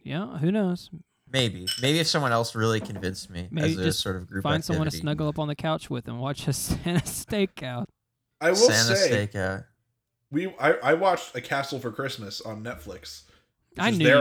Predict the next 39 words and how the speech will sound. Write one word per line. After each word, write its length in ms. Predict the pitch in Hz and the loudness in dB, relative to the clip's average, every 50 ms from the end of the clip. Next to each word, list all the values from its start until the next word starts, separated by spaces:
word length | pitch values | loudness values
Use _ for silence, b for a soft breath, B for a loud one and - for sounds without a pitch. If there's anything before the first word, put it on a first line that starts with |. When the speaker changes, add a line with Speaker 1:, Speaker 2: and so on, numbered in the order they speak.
| 135 123 | 6 4
Speaker 1:
you 80 | 127 | 0
would. 80 | 123 123 | -2 -2
Speaker 3:
offering. 340 | 117 98 95 92 98 107 - _ _ - | -2 -4 -6 -8 -10 -14 -16 _ _ -2
Speaker 1:
I 120 | 151 170 | 0 2
had 140 | 196 190 180 | 4 4 4
Speaker 3:
Yep. 80 | 180 156 | 4 4
Speaker 1:
no 100 | 151 151 | 2 0
doubt 420 | - 165 156 135 139 131 131 131 | -2 -4 -8 -6 -4 -4 -4 -4
in 80 | 127 127 | -4 -4
my 100 | 123 127 | -4 -4
mind 280 | 127 123 120 120 120 | -4 -4 -4 -4 -4
you 120 | 120 117 117 | -4 -4 -6
would 160 | 120 113 113 | -6 -8 -8
do 140 | 110 110 110 | -10 -10 -10
that. 180 | 110 110 117 _ _ _ _ _ _ _ _ _ _ _ _ _ _ _ _ _ - | -10 -14 -16 _ _ _ _ _ _ _ _ _ _ _ _ _ _ _ _ _ -12
Speaker 3:
Brooke 320 | 123 120 170 226 240 - | 0 6 8 8 8 6
Shields 840 | - - - 202 202 202 208 208 202 190 196 247 - - - - - _ _ _ _ _ _ _ _ _ _ _ _ - | 2 0 0 2 4 4 4 4 4 2 0 -4 -6 -6 -8 -8 -14 _ _ _ _ _ _ _ _ _ _ _ _ 4
and 260 | 156 185 196 202 208 | 6 6 6 4 4
Cary 280 | - 202 185 185 175 | 4 6 6 6 6
Ellis, 520 | 160 156 170 202 214 240 214 - - - - | 6 6 4 2 2 -2 -4 -6 -8 0 6
like, 260 | 196 190 180 185 - | 6 6 6 4 0
come 160 | - 359 359 | 0 4 4
on. 260 | 330 - 214 - - - - _ _ _ _ _ _ _ _ _ - | 4 4 4 0 -6 -14 -20 _ _ _ _ _ _ _ _ _ 8
Come 180 | - 415 - - | 8 8 8 8
Speaker 1:
Is, 100 | - 123 | 4 2
Speaker 3:
on. 280 | 107 117 151 - - _ _ - | -2 -4 -8 -10 -12 _ _ -4
Speaker 1:
which 240 | - 170 175 - | -2 -2 0 0
one's 200 | - 214 208 180 | 0 0 0 0
the 80 | 180 170 | 0 0
one 120 | 160 165 | 0 0
that 80 | 160 156 | 0 -2
was 140 | 151 139 147 | -4 -4 -4
on 100 | 135 131 | -4 -4
S 160 | 131 127 - | -4 -6 -6
V 120 | - 127 | -8 -8
U? 260 | 117 107 104 104 135 - _ _ _ _ _ _ _ _ _ _ _ _ _ _ _ _ _ _ _ _ _ _ _ _ _ _ _ _ _ _ - | -8 -8 -8 -10 -12 -14 _ _ _ _ _ _ _ _ _ _ _ _ _ _ _ _ _ _ _ _ _ _ _ _ _ _ _ _ _ _ -6
Speaker 3:
I 120 | - 214 | -2 0
don't 160 | 254 339 311 | 2 2 4
know. 400 | 254 285 294 254 139 104 117 113 | 4 4 4 4 4 2 -2 -6